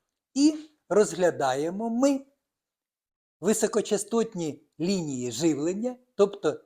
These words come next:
фідери, для яких найбільш вигідним є режим біжних хвиль. Для забезпечення режиму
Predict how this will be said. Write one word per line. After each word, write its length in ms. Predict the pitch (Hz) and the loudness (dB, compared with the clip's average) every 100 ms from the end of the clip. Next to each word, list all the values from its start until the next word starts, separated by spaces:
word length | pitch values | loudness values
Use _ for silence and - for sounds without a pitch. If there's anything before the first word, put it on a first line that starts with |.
| _ | _
фідери, 920 | - - 196 165 117 180 180 190 233 - _ _ _ _ _ _ _ _ _ _ _ | -20 -6 -4 -4 -2 0 0 -2 -4 -10 _ _ _ _ _ _ _ _ _ _ _
для 120 | 175 | 8
яких 520 | 220 226 285 262 - _ _ _ _ _ _ _ - | 8 8 2 -2 -4 _ _ _ _ _ _ _ 0
найбільш 580 | 180 185 185 185 - | 2 4 2 -4 -6
вигідним 640 | 156 160 156 170 196 302 302 _ _ _ _ _ _ _ | -2 -2 0 -2 -4 -8 -10 _ _ _ _ _ _ _
є 480 | 143 180 269 294 - _ | -6 0 0 -2 -8 _
режим 520 | 170 180 131 202 220 - _ | 0 0 2 0 0 -6 _
біжних 720 | 127 185 123 156 185 170 - _ _ | -4 -2 -2 -2 -2 -4 -8 _ _
хвиль. 380 | - 165 147 101 _ _ _ _ | -6 -2 -2 -4 _ _ _ _
Для 500 | 120 175 175 147 117 - _ | -4 4 6 6 2 -8 _
забезпечення 960 | 113 165 170 160 - 349 - 165 139 135 | -2 0 2 -2 0 0 0 -4 -4 -2
режиму 540 | 165 127 151 135 123 | -2 0 -2 -4 -8